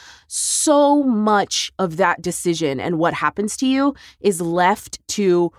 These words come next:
where they decide to transfer you. It can be an immigration jurisdiction anywhere across the country, right?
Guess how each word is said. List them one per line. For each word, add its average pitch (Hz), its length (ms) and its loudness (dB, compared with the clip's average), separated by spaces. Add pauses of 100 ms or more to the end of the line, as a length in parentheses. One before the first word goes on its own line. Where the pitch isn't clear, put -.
where 208 480 2
they 208 200 0
decide 170 680 0
to 170 120 -4
transfer 156 800 -4
you. 73 380 -8 (240)
It 190 220 0
can 208 160 2
be 202 180 0
an 185 180 -2
immigration 208 720 2
jurisdiction 185 880 -2 (320)
anywhere 226 540 4
across 175 380 -2
the 160 100 -4
country, - 500 -6
right? 170 360 -2